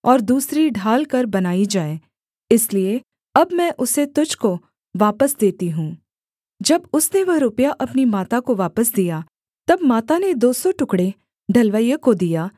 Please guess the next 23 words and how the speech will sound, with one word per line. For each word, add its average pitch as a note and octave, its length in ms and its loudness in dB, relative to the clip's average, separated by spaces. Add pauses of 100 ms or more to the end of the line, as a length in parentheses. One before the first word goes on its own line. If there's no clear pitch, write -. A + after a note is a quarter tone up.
(340)
और F3+ 260 0 (360)
उसने F#4 340 2
उनसे B3+ 560 -2 (240)
एक B3 160 2
मूर्ति G#3+ 360 0
खोदकर B3+ 580 0 (260)
और A3+ 120 2
दूसरी B3+ 480 0
ढालकर A3+ 540 -2
बनाई, E3+ 480 -4 (460)
और G#3+ 140 2
वे B3+ 120 2
मीका A#3+ 380 2
के C#4 180 0
घर A3+ 260 0
में A3+ 140 2
रहीं। E3 360 -4 (560)
मीका A#3 300 4
के A3 160 -2
पास G3+ 480 -4 (280)
एक C4+ 180 2
देवस्थान A3 720 0
था। D#3+ 320 -6